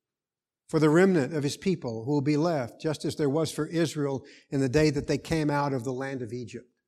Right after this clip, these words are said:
Well, the coming out of the land of Egypt is, uh, the great redemptive event of the Exodus. But the highway of the people of God coming out of captivity to go back to the land is another Exodus.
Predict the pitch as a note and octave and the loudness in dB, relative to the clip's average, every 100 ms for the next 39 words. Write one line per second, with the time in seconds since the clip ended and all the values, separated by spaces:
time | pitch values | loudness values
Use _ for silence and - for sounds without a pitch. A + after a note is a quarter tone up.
0 | _ _ _ _ _ _ _ _ C#3+ D3 | _ _ _ _ _ _ _ _ -10 -2
1 | C4+ A3+ G3+ E3+ D#3+ E3+ E3+ D3 D#3 A3 | 0 2 2 2 2 0 0 0 0 0
2 | D#3+ A#2+ D3 B2+ - C3+ B2+ B2 C#3 E3+ | 0 -4 -6 -6 -6 -8 -6 -6 -2 -2
3 | E3 D3 B2 F3 D#3+ B2+ B2 E3 D3+ - | -2 -6 -4 -6 -8 -10 -6 -6 -6 -8
4 | A#2 C#3+ C#3+ - - G#2+ A2+ - - _ | -8 -8 -8 -8 -10 -16 -16 -20 -20 _
5 | _ _ _ _ _ _ _ _ _ C#3 | _ _ _ _ _ _ _ _ _ -8
6 | - C3+ - G#3+ C#4 C4+ F3+ D3 C3 A#2+ | -6 -6 0 2 4 4 2 0 -2 -6
7 | - G#3 F#3 E3 C#3+ A2 E3 D#3 B2 - | -6 -6 -4 -4 -6 -4 -4 -4 -8 -4
8 | A3+ G#3 F#3 F3 D#3 - D#3+ - - F3+ | -2 0 0 -2 -4 -4 -6 -6 -4 -4
9 | D3 A#2+ - _ - D3 E3+ B2 F3+ F3 | -4 -8 -12 _ -6 0 0 2 -2 -2
10 | - D3 C#3+ D#3+ C#3+ G#2 - _ _ _ | -4 -2 -2 -4 -6 -10 -16 _ _ _
11 | _ D3+ B2+ D3 D#3+ E3 D3+ D3+ D3 - | _ -4 0 2 4 4 2 -2 -6 -6
12 | A2+ - - - - | -10 -12 -16 -16 -18